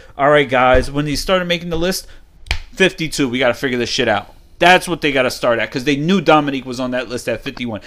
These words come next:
Didn't matter what other N B A players did.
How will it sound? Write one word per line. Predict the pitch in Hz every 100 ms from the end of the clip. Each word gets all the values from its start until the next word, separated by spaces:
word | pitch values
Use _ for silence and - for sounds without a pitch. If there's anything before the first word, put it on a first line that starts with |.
| -
Didn't | 190 208 190
matter | 170 135
what | 135 180 - -
other | 185 180 -
N | 165
B | 170
A | 160
players | 156 175 160 151 120
did. | 156 135